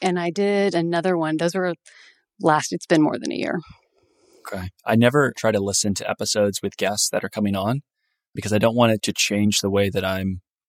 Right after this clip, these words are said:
Speaker 2: approaching it to where I
Speaker 1: Right.
Speaker 2: either shy away or dig into something. So with that, one of the things that you brought up,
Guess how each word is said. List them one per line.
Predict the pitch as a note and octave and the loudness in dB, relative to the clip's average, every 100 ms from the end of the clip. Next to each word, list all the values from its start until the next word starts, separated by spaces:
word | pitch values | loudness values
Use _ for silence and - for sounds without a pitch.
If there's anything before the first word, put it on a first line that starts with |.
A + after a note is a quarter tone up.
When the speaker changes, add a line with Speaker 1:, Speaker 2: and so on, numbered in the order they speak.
| - | -20
Speaker 2:
approaching | - F#2+ F#2 A2+ | -6 -4 0 0
it | C3+ D3 | 0 -2
to | - | -4
where | G2+ F#2+ F#2+ G2 | -2 0 0 -2
I | - | 2
Speaker 1:
Right. | E3+ E3 E3 | 4 6 4
Speaker 2:
either | G#2+ G2 | 2 -2
shy | F#2+ - G2 | 0 2 2
away | F#2+ G2 G2+ | 2 0 0
or | F#2+ F#2+ - | -2 -6 -6
dig | G2 | -2
into | G2 G2+ | 0 0
something. | B2 A#2 B2+ B2+ - _ - | -2 -2 -2 -4 -8 _ -4
So | - - - - | 0 0 -2 -6
with | - G2+ A2 - | -2 2 2 0
that, | - - - - _ _ _ | -6 -4 -4 -6 _ _ _
one | G2+ G#2+ | 2 4
of | A2+ | 6
the | |
things | G#2+ G2+ | 4 4
that | G2 | 2
you | - G2+ G2 G2 - - | -4 -4 -2 -6 -12 -6
brought | G2 F#2+ | -4 -2
up, | F#2 F#2 | -2 -4